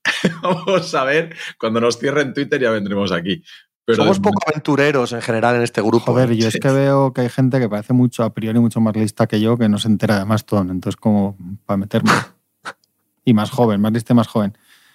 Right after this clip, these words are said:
Speaker 3: Hostia, fuera de bromas, cambiaría si, si de repente cierra Twitter un día por la noche, ¿no? Que parece que este es el, es que yo no me entero muy bien porque,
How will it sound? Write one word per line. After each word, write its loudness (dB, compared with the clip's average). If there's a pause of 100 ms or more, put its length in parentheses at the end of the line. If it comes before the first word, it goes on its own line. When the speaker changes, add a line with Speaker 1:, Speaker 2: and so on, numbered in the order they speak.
(160)
Speaker 3:
Hostia, 0
fuera 0
de 4
bromas, 2
cambiaría 0
si, -2
si 0
de -2
repente 0
cierra 0
Twitter 0
un 2
día 2
por -2
la 0
noche, 0
¿no? 2
Que -6
parece -6
que -2
este -4
es -4
el, 0
es 0
que -8
yo 2
no 2
me 4
entero 0
muy 0
bien 4
porque, -4